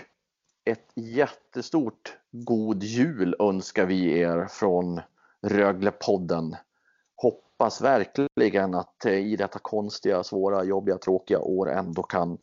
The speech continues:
föra med sig någon typ av glädje för många av er som lyssnar. Om inte annat,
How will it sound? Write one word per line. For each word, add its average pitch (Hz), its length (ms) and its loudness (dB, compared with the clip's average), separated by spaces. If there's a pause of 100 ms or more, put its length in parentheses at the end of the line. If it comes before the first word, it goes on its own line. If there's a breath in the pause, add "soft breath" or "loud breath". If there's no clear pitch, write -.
(340 loud breath)
föra 113 180 4
med 110 160 4
sig 120 120 2
någon 147 340 4
typ 101 340 0
av 95 220 4
glädje 95 580 -2
för 92 240 -6
många 92 360 -2
av 90 240 0
er 87 100 0
som 85 240 -8
lyssnar. 85 420 -2 (460 loud breath)
Om 123 140 2
inte 131 200 2
annat, 151 360 2